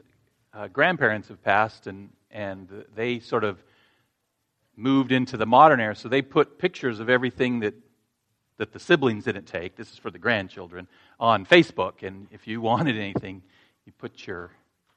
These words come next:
you put your request in in Facebook, and then they drew names. And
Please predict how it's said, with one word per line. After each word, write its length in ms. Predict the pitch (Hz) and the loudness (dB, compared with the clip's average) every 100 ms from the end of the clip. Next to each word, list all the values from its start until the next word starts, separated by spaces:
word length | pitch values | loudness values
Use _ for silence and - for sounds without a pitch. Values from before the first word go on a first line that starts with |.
| _ _ _ _ _ _ _ _ _ | _ _ _ _ _ _ _ _ _
you 40 | _ | _
put 180 | - - | -20 -18
your 220 | 104 90 - _ _ _ - | -14 -14 -14 _ _ _ -20
request 480 | - - 135 - 139 | -6 4 4 4 -2
in 80 | 113 | -2
in 80 | |
Facebook, 400 | 107 120 - 143 | 0 -2 -2 -4
and 100 | 117 | -4
then 80 | 107 | -6
they 140 | 104 101 | -6 -6
drew 260 | 107 123 | -4 0
names. 460 | 127 120 104 90 | 2 0 -2 -10
And 100 | - | -20